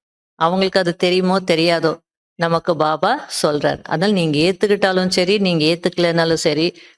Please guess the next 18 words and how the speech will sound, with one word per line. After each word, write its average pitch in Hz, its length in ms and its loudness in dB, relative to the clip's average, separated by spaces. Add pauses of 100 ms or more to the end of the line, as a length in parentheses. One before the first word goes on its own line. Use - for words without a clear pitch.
ஒவ்வொரு 170 540 0
செகண்டும் 190 460 -2
நீங்க 175 240 0
எதிர்காலத்தை 170 680 0
உருவாக்கிக்கிட்டே 170 840 0
இருக்கிறீங்க. 160 580 0 (240)
இப்போ 170 300 -2
பழசையே 185 360 0
நினைச்சிட்டு 175 420 0
இருந்தீங்கன்னா 170 380 0
என்ன 170 200 2
ஆகும்? 147 420 -4 (240)
பழைய 175 320 0
விஷயங்களை 175 520 0
பிடிச்சிட்டு 175 480 -4
நின்னீங்கன்னா 175 420 0
என்ன 180 220 2
ஆகும்? 151 300 -2